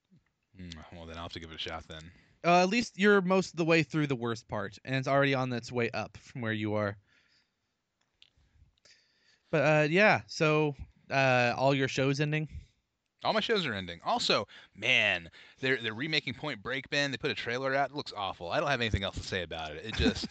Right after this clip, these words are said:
Speaker 2: <laughs>
Speaker 1: seems like a bad choice.
Speaker 2: What's it about, the original?
Speaker 1: Uh, oh, Point Break, Ben.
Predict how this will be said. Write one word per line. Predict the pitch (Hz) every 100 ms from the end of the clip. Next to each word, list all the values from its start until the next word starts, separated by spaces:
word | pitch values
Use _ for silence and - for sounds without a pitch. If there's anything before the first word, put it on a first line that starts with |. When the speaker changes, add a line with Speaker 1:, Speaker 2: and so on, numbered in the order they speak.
| -
Speaker 2:
<laughs> |
Speaker 1:
seems | - - 123
like | 110
a | 98
bad | 87 104 98 90
choice. | - 82 78 85 -
Speaker 2:
What's | - -
it | -
about, | 247 202 117 -
the | 143
original? | 156 117 110 -
Speaker 1:
Uh, | - 92 _ _ -
oh, | 95 85 78
Point | 101 90
Break, | 85 82 -
Ben. | 82 80 78